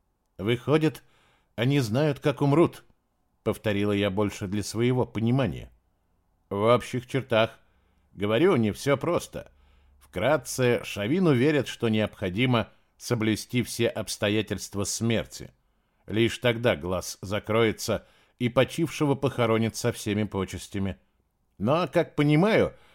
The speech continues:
видения туманны, малопонятны и являют только часть целого. Их порой называют прорицаниями, но это скорее мимолётный взгляд в возможное будущее.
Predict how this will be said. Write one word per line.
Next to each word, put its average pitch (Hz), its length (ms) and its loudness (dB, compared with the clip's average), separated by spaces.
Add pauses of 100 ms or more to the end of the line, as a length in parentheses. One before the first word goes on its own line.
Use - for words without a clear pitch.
(180)
видения 156 520 2
туманны, 143 800 2
малопонятны 101 960 -2 (360)
и 113 100 0
являют 117 560 4
только 120 300 0
часть - 600 -2
целого. 85 500 -4 (720)
Их 110 300 0
порой 117 320 4
называют 110 640 2
прорицаниями, 113 1160 0 (280)
но 131 160 -2
это 175 200 2
скорее 147 440 4
мимолётный 135 640 4
взгляд 107 440 0
в 107 120 -2
возможное 113 640 2
будущее. 113 640 -4